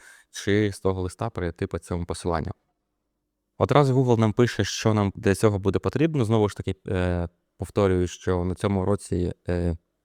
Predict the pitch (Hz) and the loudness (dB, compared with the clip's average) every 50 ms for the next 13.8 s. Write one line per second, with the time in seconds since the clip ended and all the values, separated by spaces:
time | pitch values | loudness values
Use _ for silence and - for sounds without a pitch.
0 | _ _ - 95 90 - 95 92 - 90 87 92 90 87 85 - 90 90 - - | _ _ -4 -4 0 2 0 0 0 -4 -4 -4 -4 -4 -6 -4 -4 -4 -4 -6
1 | 92 85 95 90 90 92 92 90 92 98 95 - - 87 87 90 92 90 87 98 | -4 -2 -2 0 0 -2 -2 2 2 2 0 2 0 -2 -2 -2 -4 0 0 2
2 | 92 87 87 87 85 80 80 - _ _ _ _ _ _ _ _ _ _ _ _ | 2 2 2 0 -2 -4 -6 -10 _ _ _ _ _ _ _ _ _ _ _ _
3 | _ _ 165 - 92 95 92 90 92 92 - 104 117 165 208 202 - - 101 95 | _ _ -6 -4 -2 -2 0 -2 -2 -2 0 0 0 0 0 0 2 0 0 0
4 | - - 104 92 92 92 - - 101 - 104 - - 101 98 - 113 104 101 92 | 0 0 0 0 0 0 0 0 0 0 0 0 0 -2 0 0 0 2 2 2
5 | 87 87 - - - - 185 165 110 95 92 92 90 90 87 - 92 98 107 110 | 2 0 -4 -4 -4 -2 0 0 2 2 2 2 0 0 0 0 0 2 2 2
6 | 104 101 98 87 90 87 82 85 85 - 95 92 87 104 - - - - 98 92 | 4 2 2 2 2 0 0 -2 -2 -2 -4 0 2 2 0 2 2 2 2 2
7 | 92 87 90 90 90 87 - - - - - - - _ - - 82 85 - - | 0 0 0 0 0 0 -2 -8 -20 -20 -20 -20 -20 _ -6 -4 -2 -2 -4 -2
8 | - 98 95 92 87 85 85 87 85 - 87 95 92 87 - - - - 85 82 | 2 4 4 4 4 4 2 0 0 -2 0 2 2 0 0 -8 -10 -8 -8 -8
9 | - - _ _ - - - - 95 98 92 87 87 85 - - - - _ _ | -8 -10 _ _ -12 -12 -2 2 4 4 4 2 0 -4 -6 -10 -20 -20 _ _
10 | - - - - - 92 95 95 92 98 98 95 90 87 85 85 87 85 87 110 | -20 -18 -14 -6 0 2 4 4 4 4 4 4 4 4 2 2 2 2 2 2
11 | 127 127 110 - 87 90 95 92 90 - - _ _ _ _ _ _ _ _ _ | 2 0 0 0 0 2 2 2 0 -2 -6 _ _ _ _ _ _ _ _ _
12 | _ _ _ _ _ _ - 87 87 104 110 98 - - - 90 85 - 78 78 | _ _ _ _ _ _ 0 2 2 2 2 0 -2 -2 -2 -2 0 0 -4 -4
13 | - - 87 85 92 90 - 85 85 85 - - 80 80 - - | -2 -6 -2 -2 -2 -2 -2 -2 -2 -2 -2 -4 -6 -6 -10 -14